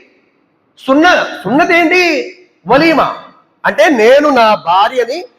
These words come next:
నా ఇంటికి తెచ్చుకున్నందుకు ఆనందంగా నేను అందరికీ ఆహారం పెట్టగలిగితే ఆహారం పెట్టాలి,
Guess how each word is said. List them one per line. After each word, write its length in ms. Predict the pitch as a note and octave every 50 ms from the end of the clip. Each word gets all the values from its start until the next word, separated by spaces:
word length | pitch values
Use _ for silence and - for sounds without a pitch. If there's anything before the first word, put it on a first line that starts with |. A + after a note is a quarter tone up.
| _ _ -
నా 140 | D#3+ F#3 G#3+
ఇంటికి 400 | G3+ G3 A3 A#3 A#3 D4+ D4 D4
తెచ్చుకున్నందుకు 720 | A3 B3+ A#3 - - - A3+ G#3+ G#3+ G#3+ G#3+ B3 C#4+ C#4+
ఆనందంగా 640 | C4+ G3+ G3+ A#3 C4 C#4 C4 A#3 A3+ A#3 A#3 B3+ D4+
నేను 220 | D4 B3+ A3+ A3 G#3
అందరికీ 340 | G3+ G#3+ B3+ C4+ C#4 -
ఆహారం 420 | C4+ A#3 G#3+ - - B3+ C4 C4+ C4
పెట్టగలిగితే 840 | B3+ A3+ G#3 - A3 G#3 G#3+ G3+ G#3 G#3 G#3 - - - - - - _ _ - F#3+
ఆహారం 440 | A3+ B3+ A3+ A3+ C4 C#4+ D4 C#4
పెట్టాలి, 560 | A#3+ G3+ A#3+ G#3 - A#3+ A3 A#3 D4+ E4+ E4+